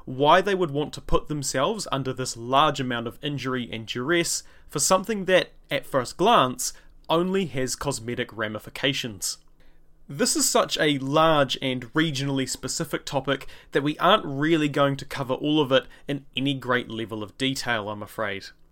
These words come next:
The information is out there, and I do encourage you to seek it out if you want to know more. Just note that what we talk about here is a surface level look, more so than probably any other episode we have done thus far. For example,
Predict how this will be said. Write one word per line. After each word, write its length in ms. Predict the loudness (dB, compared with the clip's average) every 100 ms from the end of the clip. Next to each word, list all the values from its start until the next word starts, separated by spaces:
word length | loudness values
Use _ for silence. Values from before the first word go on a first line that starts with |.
| -20 -8
The 200 | 0 0
information 640 | 0 2 2 2 0 -2
is 220 | 0 2
out 240 | 2 2 0
there, 240 | -4 -2 -2
and 140 | 4
I 80 | 4
do 240 | 6 4
encourage 460 | 4 2 4 4 0
you 80 | -4
to 100 | -4
seek 260 | -4 -4
it 80 | 0
out 280 | 0 0 -2
if 120 | -8
you 80 | -8
want 180 | -8 -8
to 100 | -6
know 120 | -6
more. 420 | 0 4 6 4 0
Just 260 | 2 2 4
note 240 | 4 2 0
that 200 | 2 4
what 180 | 4 2
we 140 | 2
talk 180 | -2 -2
about 300 | 4 4 4
here 420 | 0 0 2 0 -2
is 140 | -2
a 60 | 0
surface 580 | 2 4 4 4 -4
level 400 | -4 -4 -4 -6
look, 380 | -2 -2 -4 -10 -18 -20 -14
more 260 | -2 2 4
so 340 | 4 2 2
than 240 | 2 0 -2
probably 520 | 0 0 0 -2 -4 -4
any 300 | 0 0 0
other 300 | 0 0 -2
episode 520 | -4 -4 -4 -2 -4
we 120 | -4 -6
have 160 | -4
done 240 | -4 -6 -6
thus 280 | -8 -6 -4
far. 340 | 0 0 -2 -10 _ _ -20 _
For 180 | 2 4
example, 560 | 6 6 6 2 2